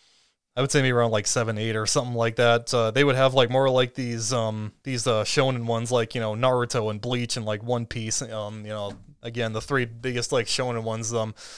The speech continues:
you go to, like, an anime convention, everyone knows who that is because at some point they were watching Cartoon Network and then, you know, they learned about this stuff.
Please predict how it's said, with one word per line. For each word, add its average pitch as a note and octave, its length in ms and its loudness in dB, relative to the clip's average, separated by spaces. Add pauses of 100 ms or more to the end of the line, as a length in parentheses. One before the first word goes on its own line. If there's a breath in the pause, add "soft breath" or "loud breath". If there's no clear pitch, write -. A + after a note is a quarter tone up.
(260 loud breath)
you D3 120 0
go F#3 120 6
to, F3 80 4
like, D3 280 6
an B2+ 80 0
anime C#3 320 0
convention, B2+ 480 2
everyone B2+ 360 0
knows B2 220 0
who C#3+ 80 0
that B2 220 2
is B2 200 0
because A#2+ 460 0
at A2+ 160 0
some B2 240 0
point B2+ 280 -2
they B2+ 60 2
were A#2 140 0
watching A#2+ 320 0
Cartoon B2 380 -4
Network A#2 320 -2
and A2 160 -10
then, G#2+ 260 -12
you G#2+ 80 -8
know, A2 140 -4
they A2+ 100 0
learned A#2 260 -2
about G#2+ 220 -6
this A#2 160 -4
stuff. G#2+ 380 -6